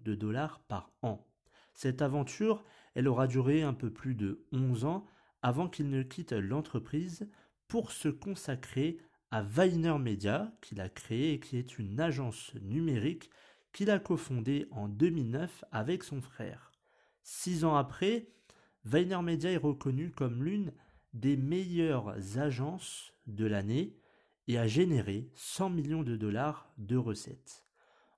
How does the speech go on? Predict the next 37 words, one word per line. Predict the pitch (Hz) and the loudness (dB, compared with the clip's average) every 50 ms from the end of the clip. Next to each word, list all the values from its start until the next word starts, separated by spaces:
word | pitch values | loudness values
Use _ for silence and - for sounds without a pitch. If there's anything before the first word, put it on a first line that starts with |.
| _ _ - | _ _ 0
En | 120 123 | 2 6
deux | 110 151 | 8 8
mille | 151 170 165 156 - | 6 6 4 0 0
quatorze, | - 127 120 127 165 190 214 220 214 160 127 - 127 - - - _ _ _ _ | 0 -2 0 2 2 2 4 4 2 0 -2 -4 -6 -10 -20 -20 _ _ _ _
il | 160 165 180 | -2 0 2
lance | 196 208 208 208 208 - | 2 2 2 2 0 0
l'émission | 147 135 127 143 170 180 175 165 - - - - 170 180 202 202 202 - _ _ _ _ - | 0 2 4 4 2 2 2 0 -2 -4 -4 -4 -2 -2 -2 -4 -6 -12 _ _ _ _ -2
Ask | 170 185 175 - - - - - | -2 -2 -2 -4 -8 -8 -8 -6
Gary | - - 135 123 143 170 - 156 147 123 | -4 -4 0 4 4 4 4 4 2 0
V, | 101 104 110 147 - - _ _ _ _ _ _ - | 0 -2 -4 -4 -6 -10 _ _ _ _ _ _ 0
où | 120 | 4
il | 123 131 | 6 8
répond | 123 120 147 151 156 - 185 165 | 8 8 6 6 4 2 0 0
à | 127 | 2
des | 117 151 | 2 0
questions | 147 - 127 127 127 - - 180 208 208 | 0 0 0 -2 -2 -2 -4 -2 -2 -4
sur | 202 - - - - - 107 104 | -4 -6 -8 -6 -4 -2 0 0
l'entrepreneuriat, | 107 127 160 165 165 - - 151 - - - - 123 117 113 110 113 107 95 95 98 98 98 113 135 160 - - _ _ _ | 2 2 0 0 -2 -2 -2 -2 -2 -2 -4 -4 -4 -2 -2 -4 -4 -4 -4 -4 -4 -2 -2 -2 -2 -4 -6 -12 _ _ _
les | - 107 98 98 127 | -6 -4 -2 0 0
affaires | 135 131 - - 107 113 131 127 135 - | -2 -2 -2 -2 -2 -2 -2 -2 -2 -2
et | 113 123 | -2 0
aussi | 123 127 - - 180 | 0 -2 -2 -2 0
à | 160 | 0
des | 131 127 123 | 2 0 0
questions | 127 127 120 127 - - 156 170 185 - | 0 0 -2 -2 -4 -4 -4 -4 -6 -8
sur | - - 104 | -12 -10 -10
le | 95 98 | -8 -6
développement | 95 120 156 143 120 131 131 151 165 | -2 -2 -2 -2 -2 -6 -6 -6 -6
personnel. | 160 151 135 131 - - 107 98 92 - - - _ _ _ _ _ - - - - _ _ | -4 -6 -6 -6 -6 -8 -8 -8 -10 -10 -12 -16 _ _ _ _ _ -20 -20 -20 -20 _ _
En | - 131 | 0 2
deux | 131 139 | 4 4
mille | 147 139 139 143 139 | 4 4 2 -2 -4
quinze, | - - 180 190 226 247 233 165 - 208 208 - - _ _ _ _ _ _ _ _ _ - | -4 -2 0 0 0 0 0 -2 -2 -4 -6 -8 -16 _ _ _ _ _ _ _ _ _ -2
il | 160 160 | 2 6
a | 196 202 | 6 6
une | 202 180 170 165 | 6 6 4 2
série | 156 - - - 175 160 160 175 202 220 226 - | 2 0 0 2 4 4 4 4 2 0 -2 -6